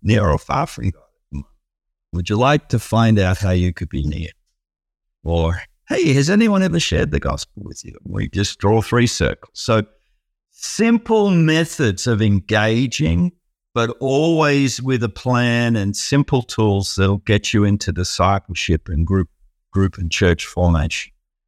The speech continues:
So seek those out and have a go. M-, ideally not by yourself. You know, form a little group. We just, we're just gonna learn how to do this stuff. We're gonna give it a go. We get some training. We're gonna give it a go and encourage one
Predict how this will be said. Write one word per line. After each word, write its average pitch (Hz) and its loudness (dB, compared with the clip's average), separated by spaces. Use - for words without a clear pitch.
So 107 0
seek - -2
those 131 0
out 85 0
and 104 2
have 117 0
a 135 0
go. 113 -4
M-, 127 -6
ideally 123 2
not 123 0
by 117 2
yourself. 104 -4
You 107 -2
know, 92 0
form 131 -2
a 135 2
little 131 0
group. 104 -2
We 95 -2
just, 113 -4
we're 95 -2
just 101 -6
gonna 104 0
learn 123 0
how 143 0
to 147 -2
do 123 -2
this 120 -2
stuff. 104 -2
We're 95 -4
gonna 98 0
give 117 0
it 143 2
a 143 2
go. 110 4
We 95 2
get 107 -2
some 131 0
training. 101 0
We're 87 -6
gonna 90 -2
give 104 0
it 110 2
a 104 2
go 92 0
and 90 0
encourage 92 -6
one - -20